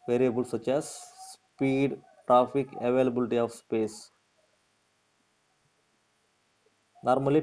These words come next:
transverse, that means we are having a di-, directions. Transverse means it is a some quantity of angle, so that these transverse markings are marked across the direction of the traffic. What is the direction of the traffic means? If there is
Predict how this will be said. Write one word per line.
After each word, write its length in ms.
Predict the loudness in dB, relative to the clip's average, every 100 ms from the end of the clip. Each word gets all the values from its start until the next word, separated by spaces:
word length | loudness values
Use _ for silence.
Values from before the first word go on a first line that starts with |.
| 0
transverse, 840 | 0 2 0 2 2 0 -14 -16 -16
that 140 | -16 -8
means 240 | -6 -6
we 240 | -4 0 2
are 100 | 4
having 320 | 4 4 2
a 40 |
di-, 360 | 2 4 4 4
directions. 680 | 2 4 2 0 -4 -4 -10 _ _ _ -20 _
Transverse 480 | 2 2 2 -2 -2
means 180 | -2 -2
it 120 | 0
is 120 | 0 0
a 80 |
some 180 | -2 -4
quantity 400 | -2 0 0 4
of 200 | 4 2 -2
angle, 400 | 0 2 2 0 -2 -18 _
so 120 | 0
that 180 | 2 2 -2 -10 -20 -20 _ -4
these 200 | -2 -2 2
transverse 380 | 2 4 2 2
markings 380 | 0 -2 -2
are 120 | 0 2
marked 380 | 2 0 2
across 380 | -2 2 2 2
the 280 | 2 0 0 -12 -6
direction 400 | 2 4 4 2
of 140 | -2 2
the 100 | 0
traffic. 400 | 2 0 0 -8 -10 _ _ _ _
What 160 | 0 2
is 80 | 4
the 100 | 4
direction 380 | 4 4 2 -2
of 100 | 0
the 100 | 0
traffic 360 | 0 -2 -4
means? 280 | -2 -2 -2
If 200 | -2 -2 0
there 140 | 0
is 400 | 2 2 -2 -14